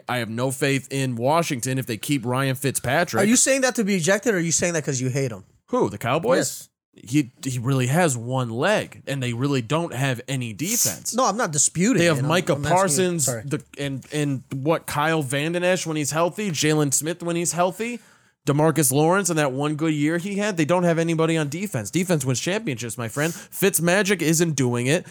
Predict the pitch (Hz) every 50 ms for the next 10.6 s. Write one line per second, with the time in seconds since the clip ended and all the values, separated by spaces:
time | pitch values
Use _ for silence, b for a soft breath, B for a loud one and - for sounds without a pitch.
0 | B B 165 170 165 156 - 156 170 175 170 196 196 175 196 185 - - 226 254
1 | 262 233 185 113 82 - _ _ _ _ _ _ _ _ - - 208 254 277 285
2 | 220 185 185 170 - - 240 240 220 190 - - 226 233 240 - 208 208 214 196
3 | 175 180 151 147 131 143 202 202 170 160 139 - - 185 214 220 220 220 220 220
4 | 165 147 147 190 202 214 226 226 B B B B 175 196 190 175 165 156 - _
5 | - 165 - - 202 240 262 285 302 294 277 254 226 240 269 285 311 294 233 185
6 | 165 190 190 180 202 190 202 208 220 214 202 165 - 233 226 220 208 185 196 202
7 | 175 175 147 123 208 220 170 139 175 233 262 262 - 151 143 160 185 - - -
8 | - _ _ _ _ _ _ _ _ _ _ _ _ _ _ _ _ _ _ _
9 | _ _ _ _ _ _ _ - 202 254 294 262 262 - - 285 285 277 233 285
10 | 285 277 269 269 277 285 302 302 294 185 -